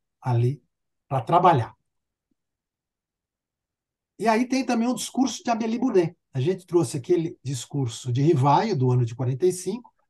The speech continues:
e o discurso da esposa de Rivaio, Amélie,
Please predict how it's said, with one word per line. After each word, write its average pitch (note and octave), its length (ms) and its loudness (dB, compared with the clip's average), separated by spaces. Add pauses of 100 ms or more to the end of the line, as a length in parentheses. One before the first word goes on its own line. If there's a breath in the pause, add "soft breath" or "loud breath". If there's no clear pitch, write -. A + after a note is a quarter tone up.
e A#3 100 -2
o B3+ 80 0
discurso G#3+ 760 -6 (540)
da E3+ 120 2
esposa F3+ 500 2
de D#3+ 100 4
Rivaio, E3 540 4
Amélie, D#3+ 460 0